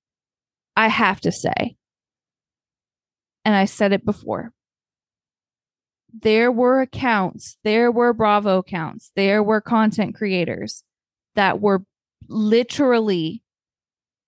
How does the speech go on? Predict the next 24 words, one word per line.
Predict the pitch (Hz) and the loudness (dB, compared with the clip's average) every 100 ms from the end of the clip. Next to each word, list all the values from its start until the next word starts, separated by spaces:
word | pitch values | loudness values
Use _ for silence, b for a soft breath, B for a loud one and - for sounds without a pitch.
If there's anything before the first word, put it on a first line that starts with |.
| _ _ _ | _ _ _
saying | - - 262 247 262 277 285 277 - _ _ _ | -14 -4 0 2 2 2 0 -4 -8 _ _ _
with | 196 202 190 - - - _ _ _ | -2 -2 -2 -6 -20 -20 _ _ _
no | 214 214 202 214 233 254 254 240 _ _ - | 0 2 4 4 4 2 -2 -8 _ _ -4
basis | 254 269 - 170 - - - _ _ _ _ _ _ _ _ _ _ | -4 -2 -4 -6 -6 -12 -14 _ _ _ _ _ _ _ _ _ _
that | 190 190 | -2 0
they | 208 226 | 0 2
knew | 233 233 | 4 2
for | 233 226 | 2 0
a | |
fact | 214 214 214 - - - | 0 0 0 -4 -10 -10
that | 175 | -8
she | - 202 | -4 0
was | 190 190 | 0 0
not | 175 156 | 0 0
in | 190 180 185 202 - _ _ _ - | 0 0 0 -4 -12 _ _ _ -8
treatment. | 196 - - - _ _ _ _ _ _ _ _ _ _ _ _ _ _ _ _ _ _ - | -6 -6 -10 -14 _ _ _ _ _ _ _ _ _ _ _ _ _ _ _ _ _ _ -2
They | 214 | 2
were | 196 180 175 | 2 2 0
spinning | - - 247 285 | -6 -2 0 2
this. | 240 220 220 - - _ _ _ _ _ | 2 0 -4 -10 -14 _ _ _ _ _
They | 196 185 | -2 0
mentioned | 185 190 220 302 285 | 2 2 2 0 0
who | 285 262 262 247 - | 0 0 -2 -4 -6
<laughs> | 240 - 226 | -6 -2 -2